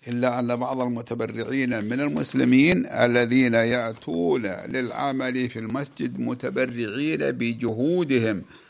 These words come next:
لا بمالهم، لأنه لا أموال لديهم، وإنما يعملون في المسجد في أوقات العطل والراحة،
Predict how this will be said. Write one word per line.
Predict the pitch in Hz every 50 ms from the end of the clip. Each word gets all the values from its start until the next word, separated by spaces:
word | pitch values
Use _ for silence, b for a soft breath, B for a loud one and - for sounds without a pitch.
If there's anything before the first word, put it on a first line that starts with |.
| B B
لا | 104 107 120 120 127
بمالهم، | 123 117 120 120 120 123 127 135 135 131 131 127 120 123 135 135 127
لأنه | 98 98 110 120 123 123 123 120 120 123 120 117
لا | 117 123 135 160 147 131
أموال | 120 117 120 127 131 135 135
لديهم، | 123 113 113 113 113 120 123 120 98 90 90 - - b b b b b b b b b b _
وإنما | - 113 117 123 131 135 131 127 123 120 127 135 135 123 120
يعملون | 123 120 120 113 120 123 120 127 131 131 123 120 117
في | 110 113
المسجد | 120 123 127 123 - 131 123 117 110
في | - 117 113
أوقات | 117 123 131 123 107 - - 131 135 123 123 -
العطل | 113 98 92 131 139 135 - 143 143 139 127 107
والراحة، | 104 113 131 151 147 143 151 156 151 139 - - - 156 139 120